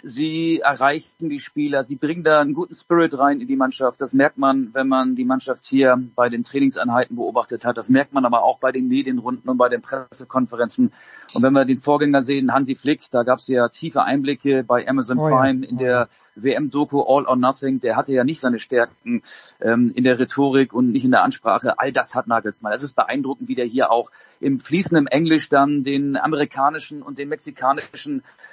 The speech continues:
Speaker 1: äh, Journalisten, ähm, zur Verfügung steht bei Pressekonferenzen. Und ich glaube, er muss sich selbst so ein bisschen zügeln, so ein bisschen zurückhalten. Er will ganz viel Input in die Mannschaft geben. Das kennt er natürlich,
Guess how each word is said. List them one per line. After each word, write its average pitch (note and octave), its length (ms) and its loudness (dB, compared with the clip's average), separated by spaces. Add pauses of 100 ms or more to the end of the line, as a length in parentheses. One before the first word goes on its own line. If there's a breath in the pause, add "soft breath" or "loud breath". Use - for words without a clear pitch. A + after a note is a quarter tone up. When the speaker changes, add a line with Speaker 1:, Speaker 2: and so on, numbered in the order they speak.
(200 loud breath)
Speaker 1:
äh, C#3+ 100 0
Journalisten, C#3+ 760 0 (220)
ähm, C#3 400 2
zur D#3+ 120 -4
Verfügung D3+ 300 0
steht C#3 280 0
bei B2+ 140 4
Pressekonferenzen. B2+ 1160 0
Und B2 540 0
ich - 120 -12
glaube, G3+ 380 4 (280 loud breath)
er C#3+ 100 2
muss G3+ 180 -6
sich F3 160 -8
selbst G#3 240 -8
so G#3 60 -6
ein G3 60 -4
bisschen F3 260 -6
zügeln, A3 460 -2
so F#3 100 -4
ein F#3 40 -4
bisschen F3+ 300 0
zurückhalten. F3 680 0
Er D3+ 120 0
will D#3+ 120 2
ganz D#3+ 340 0
viel G3 260 -4
Input G#3 540 -2
in F3+ 100 -6
die E3+ 120 -6
Mannschaft E3 540 -2
geben. E3+ 260 2
Das D3 180 -2
kennt G3+ 200 -2
er F3+ 60 -2
natürlich, D#3+ 480 -2